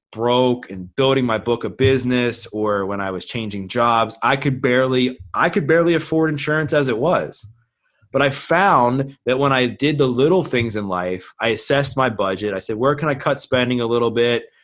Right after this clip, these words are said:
Where can I do things that I can take more control of my own health, so that until I can afford my own insurance, I can at least remain healthy?' Then what you're doing here, you know, I found that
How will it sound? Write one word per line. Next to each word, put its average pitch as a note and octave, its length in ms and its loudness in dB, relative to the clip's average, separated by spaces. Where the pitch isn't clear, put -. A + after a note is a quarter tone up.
Where C3+ 220 2
can D#3 160 0
I D3 140 4
do B2+ 280 2
things B2+ 460 0
that A2+ 100 0
I A2+ 60 2
can A2 140 -6
take B2+ 260 -4
more B2 180 0
control B2 340 -2
of A#2+ 60 -2
my A#2 220 0
own C3+ 260 0
health, C3+ 560 0
so B2 180 -2
that A#2+ 260 0
until D#3 320 0
I D#3 100 4
can D#3 140 0
afford C#3+ 480 0
my A#2+ 160 2
own B2+ 220 -2
insurance, C#3+ 880 -2
I C3 100 0
can C#3+ 140 0
at C3 100 0
least C#3+ 240 0
remain B2+ 240 0
healthy?' A#2+ 800 0
Then F3 160 0
what G#3+ 120 2
you're F#3+ 100 2
doing E3+ 280 4
here, C#3+ 380 0
you D3 100 2
know, C#3+ 80 4
I A#2+ 100 4
found D3+ 400 2
that A#2+ 320 0